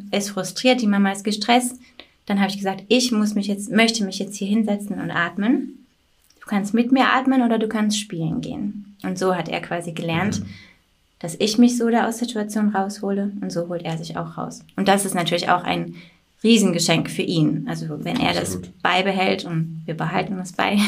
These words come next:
Speaker 1: <laughs> dann ist das schon enorm.
Speaker 2: Und was würdest du sagen, was hat dieser Moment, also diese, diese, dieses, diese Erfahrung, die du
Speaker 1: Mhm.
Speaker 2: gemacht hast im, in dem Krankenwagen oder auch
Speaker 1: Mhm.
Speaker 2: danach oder das, was dann passiert ist, was hat es mit dir gemacht?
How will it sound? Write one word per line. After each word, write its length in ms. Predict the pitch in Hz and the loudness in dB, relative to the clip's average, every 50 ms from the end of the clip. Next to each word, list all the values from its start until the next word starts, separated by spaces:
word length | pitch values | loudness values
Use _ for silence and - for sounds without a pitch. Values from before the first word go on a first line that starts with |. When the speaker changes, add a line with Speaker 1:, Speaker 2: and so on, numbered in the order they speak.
| - 262 277 - - - - | 4 4 4 4 2 -2 -2
Speaker 1:
<laughs> 440 | 330 349 330 311 277 240 - - - | -2 -2 -2 -2 -4 -6 -6 -6 0
dann 480 | - 190 180 175 170 190 202 - - - - - _ _ _ _ - | 2 2 2 2 -2 -6 -6 -8 -10 -18 -20 -20 _ _ _ _ -4
ist 200 | 196 196 196 - | -4 -4 -4 -4
das 200 | 180 175 170 - - - - - _ - | -6 -6 -6 -8 -12 -16 -18 -20 _ -10
schon 300 | - - 196 185 180 175 | -8 -4 -4 -4 -4 -4
enorm. 600 | 160 - 175 170 160 160 160 160 - - - - - - - - _ _ - | -4 -6 -4 -4 -2 -2 -2 -2 -4 -8 -12 -14 -16 -20 -20 -20 _ _ -6
Speaker 2:
Und 260 | 110 104 101 101 98 | -4 -2 0 0 -2
was 140 | 101 98 - | -2 -2 -2
würdest 200 | 117 117 - - | -2 -2 -2 -6
du 40 | 104 | -6
sagen, 240 | 92 110 107 110 113 | -2 0 0 0 0
was 140 | 107 101 - | 0 0 0
hat 160 | 131 123 - | -2 0 0
dieser 180 | 139 131 131 120 | 0 2 4 4
Moment, 560 | 120 120 117 110 107 104 101 98 98 98 - | 6 4 4 4 4 4 4 2 0 -2 -4
also 220 | - 104 104 104 | -4 -2 -2 -2
diese, 360 | 98 95 104 107 107 101 98 95 | -4 -4 2 4 4 4 4 0
diese, 280 | 107 107 107 107 - - - | -4 -4 -2 -2 -4 -4 -6
dieses, 380 | 107 107 104 104 101 101 - - - - | -8 -8 -6 -6 -6 -6 -8 -8 -6 -4
diese 180 | 113 113 120 | 0 2 2
Erfahrung, 680 | - - - - 117 113 127 123 - - 90 - - - | 2 2 0 0 2 2 2 2 0 -4 -6 -6 -8 -6
die 80 | - 190 | -4 0
du 60 | 190 | 0
Speaker 1:
Mhm. 60 | 202 | 2
Speaker 2:
gemacht 260 | 185 180 160 - - | 2 2 0 0 -2
hast 340 | - - - - - - - | -2 -4 -4 -6 -10 -10 -4
im, 360 | 117 117 117 113 110 - - - - - _ _ - | -2 0 0 -2 -2 -6 -10 -14 -18 -20 _ _ -8
in 80 | 104 110 | -2 -2
dem 120 | 110 - | -2 -2
Krankenwagen 560 | - - 113 120 - - 95 90 87 87 92 90 | 0 2 2 2 2 2 0 0 0 0 -2 0
oder 160 | - - 104 | 2 4 4
auch 80 | 104 104 | 4 6
Speaker 1:
Mhm. 40 | 104 | 6
Speaker 2:
danach 340 | 101 104 110 110 107 98 | 4 6 6 4 4 4
oder 120 | 98 98 98 | 2 0 0
das, 200 | 107 101 - 104 | -2 -2 0 0
was 140 | 98 - - | -2 -2 -2
dann 180 | 101 92 95 | -4 -4 -4
passiert 460 | - - 107 - - - 127 127 - - | -6 -4 -2 -2 0 2 2 2 2 0
ist, 340 | 90 87 85 - - - _ - - - - - - - _ _ _ _ _ _ | -4 -4 -4 -6 -8 -12 _ -20 -20 -20 -20 -20 -20 -20 _ _ _ _ _ _
was 180 | - 101 - - | -4 -2 2 2
hat 100 | 131 127 | 2 2
es 120 | - - | 4 2
mit 120 | 131 123 123 | 4 4 4
dir 60 | 120 | 4
gemacht? 340 | 113 107 101 98 95 - | 2 2 0 0 -2 -4